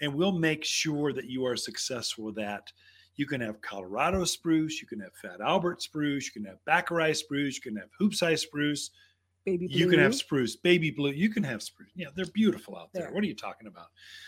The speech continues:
Speaker 2: <laughs> Don't get mad at me.
Speaker 1: I'm not mad.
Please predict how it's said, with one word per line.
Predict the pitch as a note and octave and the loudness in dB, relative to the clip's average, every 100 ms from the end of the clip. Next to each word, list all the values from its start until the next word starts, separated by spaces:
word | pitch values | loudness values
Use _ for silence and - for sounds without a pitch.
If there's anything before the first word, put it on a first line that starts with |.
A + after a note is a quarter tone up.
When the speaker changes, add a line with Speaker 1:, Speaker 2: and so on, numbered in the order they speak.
| - - | -4 0
Speaker 2:
<laughs> | - - - - - B4+ - - | 0 4 6 6 8 8 8 2
Don't | C#4 | 8
get | G4+ G#4+ | 8 10
mad | G4+ G4 | 10 10
at | D#4 | 10
me. | F#4+ D#4 | 10 8
Speaker 1:
I'm | G#3 G3 | 8 8
not | A3+ A3 - E3+ | 8 6 2 4
mad. | F3+ E3+ | 6 10